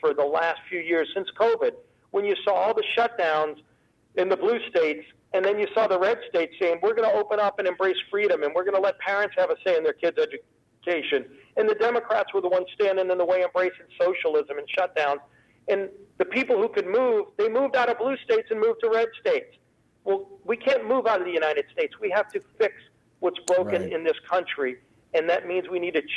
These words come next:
Speaker 1: change the people that are running Washington. And Chuck Schumer and Joe Biden are not gonna be in office come the end of next year because I think the American people are sick and tired of the socialist movement, the big government socialism. It's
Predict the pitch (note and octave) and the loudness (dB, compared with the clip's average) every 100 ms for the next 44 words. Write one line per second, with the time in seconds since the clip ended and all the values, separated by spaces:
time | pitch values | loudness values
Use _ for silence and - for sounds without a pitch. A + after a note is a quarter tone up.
0 | - G#3 G#3 G3 - - F#3 - D#3+ D#3+ | -2 0 0 -2 -8 -10 -8 -4 0 2
1 | C#3+ C3+ D#3+ D#3+ C#3+ C#3 D3+ - C#3+ C3 | 2 0 0 0 0 0 0 -4 -10 -10
2 | A#2+ _ _ - B2+ - E3+ - - G3+ | -10 _ _ -10 -4 -2 -2 -2 0 2
3 | G#3 G#3 G3+ - _ _ - D3 C3+ - | 2 0 -2 -12 _ _ -6 -6 -6 0
4 | F3 - E3 G3 F#3+ G3 - D3 D3+ F3 | 0 2 0 0 -2 -4 -4 -2 0 0
5 | F3+ D#3+ D#3+ D#3 E3+ F3 C3+ - - D3 | -2 -2 0 0 0 0 -2 -2 -4 -6
6 | D3 - - D3 C#3+ C#3 C3+ - - C#3+ | -6 -16 -4 -2 0 0 -2 -4 -6 -4
7 | D3+ C#3+ D#3 D#3 F3 E3 D#3+ D3 D3 D3 | -4 -4 -2 -2 -4 -10 -2 0 0 -4
8 | C#3 E3 - C3+ - D#3 D3 - E3 E3 | -10 -10 -6 -6 -6 -6 -6 -4 0 0
9 | D3+ C#3 - _ _ D#3+ D3+ D3+ - - | 0 -2 -10 _ _ -4 -4 -6 -6 -2
10 | G3 G3 F3 C#3 - C3 A#2+ A#2 B2 - | -2 -2 -6 -6 -4 -6 -6 -8 -8 0
11 | F#3 F#3+ F3 E3+ E3+ D3 - D#3+ D#3 D3 | 0 2 0 0 -4 -6 -2 -2 0 -2
12 | C3 B2 - _ - F3+ | -4 -4 -10 _ -8 -8